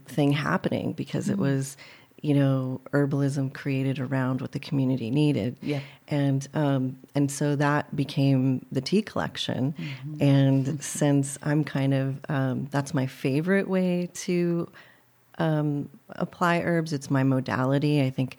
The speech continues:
Speaker 1: it's so beautiful. Herbalism is so vast, and
Speaker 2: Mm-hmm.
Speaker 1: it can be, um, you know,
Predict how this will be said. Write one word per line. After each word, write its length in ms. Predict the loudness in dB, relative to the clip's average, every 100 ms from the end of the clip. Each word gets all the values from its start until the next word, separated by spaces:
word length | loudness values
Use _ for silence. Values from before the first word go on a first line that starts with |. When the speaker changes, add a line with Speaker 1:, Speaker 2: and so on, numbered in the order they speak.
| -20 -20 -20 -8
Speaker 1:
it's 160 | -6 -4
so 180 | 0 0
beautiful. 400 | 2 0 0 -2
Herbalism 560 | 0 0 0 2 2
is 140 | 0 -2
so 520 | -2 0 0 -2 -4
vast, 560 | -2 0 0 -4 -6 -2
and 200 | 0 0
Speaker 2:
Mm-hmm. 380 | -4 -12 -8 -4
Speaker 1:
it 80 | -2
can 180 | 2 4
be, 440 | 4 2 0 -2 -4 -4
um, 460 | -2 -2 -4 -6 -12 _ _ _ -14 -2
you 100 | 0
know, 140 | 0